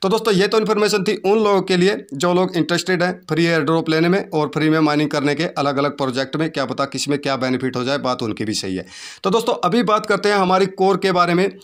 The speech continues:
तो यहाँ पे आप लोगों को सबसे पहले मैं कहना चाहूँगा, यहाँ पे फिर, अ, यही अपडेट हमारे पास अभी है फिलहाल अवेलेबल। तो यहाँ से आप लोग क्या समझिए, तो यहाँ पे देखिए, कोर डाओ ने क्या बोला था कि भाई हमारा टेस्टनेट वगैरह यहाँ पे पूरा हम लोग पढ़ेंगे, जो मैंने एक वीडियो स्पेशल इसके ऊपर बनाई थी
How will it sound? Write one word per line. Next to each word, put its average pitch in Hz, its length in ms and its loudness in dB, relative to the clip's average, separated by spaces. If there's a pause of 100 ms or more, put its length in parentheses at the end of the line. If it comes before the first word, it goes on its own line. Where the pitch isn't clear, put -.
(200)
तो 202 100 4
यहाँ 190 240 4
पे 220 200 2
आप 185 280 2
लोगों 196 160 2
को 196 120 0
सबसे 190 240 -2
पहले 185 280 2
मैं 190 120 0
कहना 180 200 2
चाहूँगा, 175 280 2
यहाँ 170 200 2
पे 180 160 0
फिर, 180 380 2
अ, 160 340 2
यही 170 260 2
अपडेट 170 340 0 (100)
हमारे 156 340 2
पास 156 260 0
अभी 147 160 2
है 147 140 2
फिलहाल 147 320 0
अवेलेबल। 143 420 0 (300)
तो 202 80 2
यहाँ 190 200 4
से 196 120 2
आप 190 180 2
लोग 190 180 2
क्या 196 140 2
समझिए, 185 380 2
तो 190 140 0
यहाँ 185 300 2
पे 202 200 2
देखिए, 190 240 2
कोर 196 300 2
डाओ 190 180 4
ने 196 120 2
क्या 196 200 2
बोला 180 240 2
था 175 240 0 (200)
कि 190 80 0
भाई 196 140 4
हमारा 180 280 4
टेस्टनेट 185 500 -2
वगैरह 170 320 2
यहाँ 165 180 2
पे 170 100 0
पूरा 175 300 2
हम 160 160 2
लोग 165 200 0
पढ़ेंगे, 160 280 0
जो 156 120 2
मैंने 156 200 2
एक 151 100 -4
वीडियो 151 220 0
स्पेशल 156 400 -2
इसके 156 180 -2
ऊपर 156 180 0
बनाई 143 260 0
थी 147 120 0